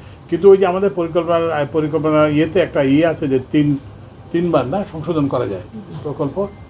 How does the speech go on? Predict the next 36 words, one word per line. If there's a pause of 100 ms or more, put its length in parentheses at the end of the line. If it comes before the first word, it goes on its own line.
(140)
তিনবার
সংশোধন
করা
যায়, (420)
ওই
মেয়াদও
তিনবার (340)
বৃদ্ধি
করা
যায়। (380)
তো
এগুলো
আমরা
আস্তে
আস্তে (1400)
সংকীর্ণ
করেছি।
আগে
তো
একটা
অভ্যাস,
অভ্যাসে
পরিণত
হয়ে
গেছে (400)
যে (460)
প্রকল্প
প্রথমে
দেয়
একটা (320)
ছোট
দেখাবে,
তারপরে
আস্তে
আস্তে
এটাকে